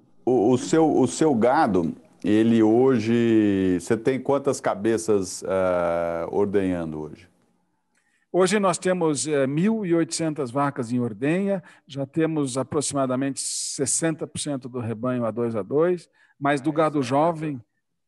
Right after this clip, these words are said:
Speaker 2: do, do gado jovem, praticamente noventa e cinco por cento já é A dois, A dois, então, rapidamente, todo o nosso leite vai ser A dois, A dois.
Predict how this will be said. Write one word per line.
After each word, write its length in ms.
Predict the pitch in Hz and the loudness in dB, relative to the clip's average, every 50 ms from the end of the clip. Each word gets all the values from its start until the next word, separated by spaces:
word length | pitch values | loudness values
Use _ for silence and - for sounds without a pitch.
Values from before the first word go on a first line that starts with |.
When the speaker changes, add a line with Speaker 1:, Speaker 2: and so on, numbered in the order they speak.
| _ _ | _ _
Speaker 2:
do, 120 | - 139 135 | -10 -8 -4
do 120 | 131 135 | -4 -4
gado 280 | 123 147 143 139 143 131 | -2 -2 -4 -2 -4 -4
jovem, 600 | 117 131 147 160 151 151 156 143 139 131 123 110 - | -4 -2 -4 -4 -4 -4 -4 -4 -4 -6 -8 -10 -12
praticamente 1040 | - 131 139 135 - - 139 123 135 143 147 139 - - 131 123 120 117 117 113 104 _ _ _ _ _ - | -12 -10 -10 -10 -10 -8 -10 -8 -6 -6 -6 -8 -8 -10 -10 -8 -8 -10 -12 -16 -20 _ _ _ _ _ -4
noventa 440 | 156 147 127 143 220 247 214 - 196 | -4 -2 0 0 0 0 0 -2 -4
e 40 | |
cinco 280 | 135 - - 202 196 156 _ _ | -4 -4 -6 -10 -10 -10 _ _
por 120 | - 135 | -12 -10
cento 320 | - - 151 165 151 139 | -8 -6 -6 -6 -6 -6
já 160 | 127 123 127 131 | -6 -4 -2 -2
é 100 | 135 135 | -2 -2
A 60 | 127 | -4
dois, 260 | 120 127 127 123 117 | -4 -6 -8 -8 -8
A 60 | 110 | -8
dois, 320 | 98 123 156 165 156 131 131 | -8 -4 -2 -2 -2 -2 -4
então, 280 | 123 - 165 180 170 - _ _ _ _ _ _ _ - | -6 -6 -6 -6 -6 -8 _ _ _ _ _ _ _ -14
rapidamente, 880 | 117 113 160 185 - - 147 131 123 127 143 156 147 - - 135 113 107 _ | -8 -6 -6 -6 -6 -6 -6 -4 -4 -2 -4 -4 -6 -8 -10 -16 -16 -14 _
todo 220 | - 160 165 156 147 | -6 -4 -4 -4 -4
o 40 | |
nosso 260 | 135 131 131 123 - 123 | -4 -6 -6 -8 -8 -8
leite 300 | 127 131 135 - - 120 | -8 -8 -8 -8 -12 -12
vai 140 | 110 110 | -12 -10
ser 160 | 110 - - 120 | -10 -10 -12 -14
A 80 | 107 | -16
dois, 200 | 113 127 120 110 | -16 -18 -20 -18
A 60 | 107 | -14
dois. 340 | 101 120 151 190 220 - - | -10 -6 -4 -4 -4 -6 -10